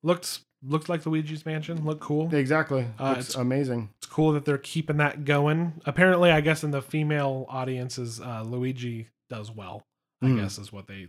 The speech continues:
Speaker 1: somebody said in an interview or something.
Speaker 2: Oh, cool.
Speaker 1: Which is, okay.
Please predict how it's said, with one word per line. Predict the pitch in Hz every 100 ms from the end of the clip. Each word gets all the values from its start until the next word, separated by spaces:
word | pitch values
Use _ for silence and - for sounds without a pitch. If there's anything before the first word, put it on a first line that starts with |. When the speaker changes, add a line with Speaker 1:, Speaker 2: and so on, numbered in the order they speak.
| -
Speaker 1:
somebody | - 101 98
said | 95 101
in | 95
an | 92
interview | 92 95 95 92
or |
something. | - 101 98 98 110
Speaker 2:
Oh, | 131 98 -
cool. | 151
Speaker 1:
Which | 143 139
is, | 131 - - _ _ _ _ _ -
okay. | 175 247